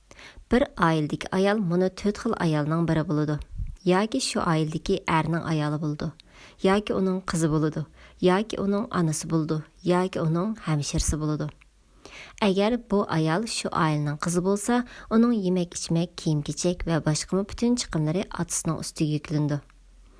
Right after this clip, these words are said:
Agar bu ayol shu oiladagi oila boshlig'ining ayoli bo'lsa, uning chiqimlari nabiqa deb atalib erining ustiga yuklandi. Agar bu ayol shu oila ichida ona bo'lib, ya'ni shu oiladagi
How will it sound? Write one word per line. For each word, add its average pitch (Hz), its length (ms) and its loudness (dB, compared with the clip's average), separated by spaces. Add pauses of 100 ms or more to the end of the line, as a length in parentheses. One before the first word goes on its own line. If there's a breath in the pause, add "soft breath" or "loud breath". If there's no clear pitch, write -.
(360 loud breath)
Agar 202 380 4
bu 185 120 0
ayol 170 320 4
shu - 200 -2
oiladagi 170 580 2
oila 208 380 2
boshlig'ining 175 500 0
ayoli 156 340 0
bo'lsa, 202 360 0 (320 loud breath)
uning 233 300 4
chiqimlari 175 560 0
nabiqa 190 640 0
deb 170 160 -2
atalib 220 400 -2
erining 156 400 0
ustiga 151 400 -2
yuklandi. 151 420 0 (1000 loud breath)
Agar 208 380 4
bu 190 140 2
ayol 175 300 2
shu - 240 -2
oila 208 320 2
ichida - 320 8
ona 180 240 4
bo'lib, 240 260 2 (220 loud breath)
ya'ni 196 240 4
shu - 240 -4
oiladagi 160 520 0